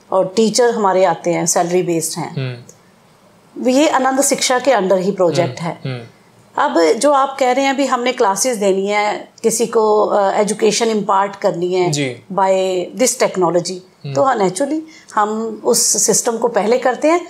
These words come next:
Speaker 1: फिर हम webinar conduct करते हैं।
Speaker 2: Correct।
Speaker 1: Right? तो ये मुद्दा आया था, और all thanks to Almighty,
Speaker 2: बिल्कुल।
Speaker 1: जिसने,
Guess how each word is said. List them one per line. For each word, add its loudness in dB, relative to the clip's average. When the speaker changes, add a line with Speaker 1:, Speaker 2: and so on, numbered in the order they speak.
Speaker 1:
फिर 2
हम 0
webinar 0
conduct -2
करते -10
हैं। -14
Speaker 2:
Correct। 0
Speaker 1:
Right? 0
तो 4
ये 2
मुद्दा 2
आया 2
था, 0
और 2
all 0
thanks -2
to 0
Almighty, 0
Speaker 2:
बिल्कुल। 0
Speaker 1:
जिसने, -2